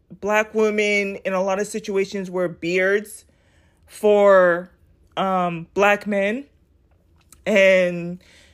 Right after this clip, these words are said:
you know, um, but then again, let's just keep it one hundred. Like, I feel like Hillary Clinton was a beard to Clinton, but, I mean, Clinton's thing is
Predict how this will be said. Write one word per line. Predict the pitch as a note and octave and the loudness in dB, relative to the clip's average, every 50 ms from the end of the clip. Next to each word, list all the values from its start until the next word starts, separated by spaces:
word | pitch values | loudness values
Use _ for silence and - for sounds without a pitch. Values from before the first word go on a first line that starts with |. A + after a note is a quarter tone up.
| _ _ _ | _ _ _
you | - G3 G#3+ | -4 -2 0
know, | G#3 G#3 F#3+ F3+ F3 F3 F3+ F3+ F#3+ G3 - _ _ _ _ _ | 0 2 0 2 2 0 0 0 -2 -4 -10 _ _ _ _ _
um, | - F#3+ G3+ G3+ G3 F#3+ F#3 F3+ F3 E3+ E3 E3 D#3+ E3 D#3+ E3 F3 - _ _ _ _ _ _ _ _ _ _ _ _ _ _ _ _ _ _ _ _ _ _ _ _ _ _ _ | -4 -2 0 0 0 0 0 0 -2 -2 -4 -4 -8 -10 -14 -16 -20 -20 _ _ _ _ _ _ _ _ _ _ _ _ _ _ _ _ _ _ _ _ _ _ _ _ _ _ _
but | - G3 G3 D#3+ | 2 2 2 4
then | E3+ A3 C4 D4+ D#4+ | 4 4 4 4 2
again, | B3 B3 C#4 D4 C#4 | 2 2 2 2 2
let's | C4+ C#4 C4+ - | 2 0 0 -2
just | C4+ A#3+ - | -6 -8 -6
keep | - C4 B3+ B3+ | -6 -6 -2 -2
it | B3 A3+ | -2 0
one | G#3+ A3 G#3 G#3+ | 0 0 0 0
hundred. | A3 A3+ A#3+ A#3+ A#3+ A3+ G3 | -2 -2 -2 0 -2 0 0
Like, | F#3+ F3+ F3 F3 F3 | 0 -2 -2 -2 -4
I | D#3+ D3 F3 F#3+ | -4 -4 -4 -4
feel | A3 A3 C4 C4 B3 | -4 -2 -2 -2 0
like | A#3 G#3+ G3 - | 0 -2 -4 -6
Hillary | - A3+ A3+ A3+ A#3+ A3 A3 | -6 -6 -4 -4 -2 -4 -6
Clinton | G#3+ - - A3 A#3 A#3+ B3+ B3 G#3+ F#3+ | -8 -6 -6 -6 -6 -4 -6 -8 -6 -6
was | F#3 F3+ F3 | -6 -6 -8
a | D#3+ | -10
beard | - - F#3 F#3+ F#3+ F#3 | -8 -6 -4 -4 -4 -6
to | - G3 | -10 -14
Clinton, | - - - G#3 A3 A3+ G#3+ G#3+ G#3+ F#3+ F#3 F3 E3+ | -16 -14 -10 -8 -8 -6 -6 -6 -6 -6 -6 -6 -6
but, | - F3+ F#3 F3+ F3 E3+ E3 - - _ - | 0 2 4 4 4 4 2 0 -6 _ -12
I | - D3+ | -12 -10
mean, | F3 F#3+ G3+ G3+ G3+ G3 F#3 | -8 -6 -6 -6 -6 -6 -8
Clinton's | F#3 - D4+ F#4 A4 A#4+ A#4 F#4 D4 C4+ | -10 -6 -6 -4 -4 -4 -6 -8 -10 -8
thing | - C#4 C#4 C4 B3+ | -8 -6 -6 -4 -4
is | A#3+ A3+ G#3+ F#3 F#3 - | -4 -4 -6 -8 -10 -14